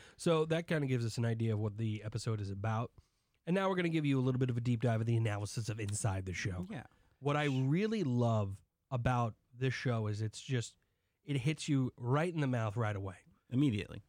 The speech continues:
Speaker 1: You get a full idea of who you're dealing with and what it's all about. So it opens up with an old man just stumbling in the dark, not knowing where he is.
Speaker 2: Confused.
Speaker 1: Totally confused, and he ends up peeing on the carpet.
Speaker 2: It's not,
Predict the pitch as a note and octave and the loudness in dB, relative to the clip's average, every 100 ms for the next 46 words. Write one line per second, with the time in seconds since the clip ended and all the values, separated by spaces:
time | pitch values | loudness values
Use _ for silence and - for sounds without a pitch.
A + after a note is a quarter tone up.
0 | _ C#3 E3+ F3 E3 D#3 D3 - B2 A#2+ | _ 2 2 2 0 -2 -4 -8 -6 -4
1 | A#2+ - - E3 E3 E3 C#3+ C#3 C3 C3 | -6 -8 -8 -2 0 0 0 -2 0 2
2 | B2 G#2+ G#2 B2+ D#3 C#3+ B2 B2+ A#2 A2 | 2 0 -2 0 2 0 0 0 2 0
3 | G#2+ G#2+ G#2 G#2+ G#2+ - G#2 G2 G#2 G2 | -2 -2 -2 -2 -4 -2 -4 -2 -2 -2
4 | - D3+ F#3+ F#3 E3 C#3 C3+ B2 B2 A2+ | 0 0 2 2 0 2 0 2 0 0
5 | - _ _ _ C#3 D3 F3+ G3 F#3 D#3 | -6 _ _ _ 0 4 4 2 2 2
6 | C#3+ C#3+ B2+ - - D#3+ D#3 D#3 D3+ C#3+ | 2 2 0 -2 -4 -2 0 2 2 0
7 | C#3 B2+ A#2 B2+ B2+ C#3 D#3+ C#3 C3 B2+ | 0 0 0 0 0 0 0 0 0 2
8 | B2 A#2 G#2+ G2+ G#2 - C3 - G2+ D2+ | 0 0 -2 -4 -6 -8 -8 -6 -8 -8
9 | - - - G3 A#3 A#3 F#3+ D3 A2+ G#2+ | -16 -14 -2 0 0 0 -2 -4 0 0
10 | G2+ G2+ - _ _ _ _ C#3 C3+ C3+ | 0 -4 -10 _ _ _ _ -2 0 0
11 | C3 B2+ B2 B2+ B2 A#2 G#2+ G2+ G2 F2+ | 0 -2 -2 0 0 0 -2 -2 -2 -4
12 | - _ _ _ _ _ _ _ C3 B2 | -10 _ _ _ _ _ _ _ -6 -4
13 | C3+ A#2+ | -2 -2